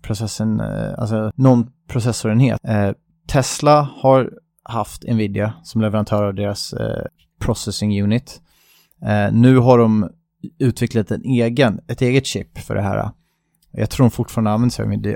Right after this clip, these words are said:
också. Men de gjorde ett skräddarsytt som skulle passa deras behov bättre. Men de använde Nvidia till att börja med. Och Nvidia supplier alla konkurrenter i princip till Tesla.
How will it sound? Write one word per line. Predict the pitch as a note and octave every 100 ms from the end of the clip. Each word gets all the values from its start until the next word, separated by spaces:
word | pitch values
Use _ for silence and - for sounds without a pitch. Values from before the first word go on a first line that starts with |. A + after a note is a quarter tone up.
| -
också. | - - - - _ _ _ _ _
Men | - A2 A2 G#2+ - - _ - B2+
de | B2
gjorde | B2+ A2 A2
ett | -
skräddarsytt | - A2+ G#2+ - G#2+
som | - - -
skulle | G#2+ G#2
passa | A#2 -
deras | G#2+ G#2
behov | A#2 A#2 G2+
bättre. | G#2 - A2 _ -
Men | A#2 A2
de | A2+
använde | G#2+ A2+ C#3 A#2
Nvidia | G#2+ G#2 G2
till | G2+
att | G2+
börja | A#2 A#2
med. | - _ _ _ _
Och | A#2 A2+
Nvidia | A#2+ G#2+ G#2+ G#2+ _ -
supplier | - - G#2+ G2+ F#2+ F#2+ - _ _ _ _
alla | - G2 F#2+ D2
konkurrenter | - G#2+ - A#2+ A2+ -
i | G2
princip | A2 G2+
till | G#2+
Tesla. | - G2+ - -